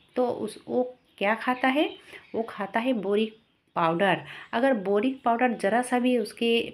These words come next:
पेट के अंदर जाएगा ना तो वो ऐसे आपके किचन से, घर से ऐसे भागेगा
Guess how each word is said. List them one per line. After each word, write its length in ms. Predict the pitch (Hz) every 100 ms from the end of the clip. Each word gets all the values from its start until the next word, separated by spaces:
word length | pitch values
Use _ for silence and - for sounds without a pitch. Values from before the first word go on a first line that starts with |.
| -
पेट 240 | 202 214
के 140 | - 226
अंदर 340 | 202 196 233
जाएगा 440 | 220 180 208 226
ना 220 | 208 285 302 - - - -
तो 340 | 294 294 - -
वो 280 | 285 285
ऐसे 640 | 285 247 247 - 277 277 277
आपके 500 | 226 220 220 - 254
किचन 380 | 233 214 240 226
से, 260 | - 247
घर 260 | 214 202 214
से 220 | 214 247
ऐसे 420 | - 202 185 277
भागेगा 580 | 262 190 208 214 208 202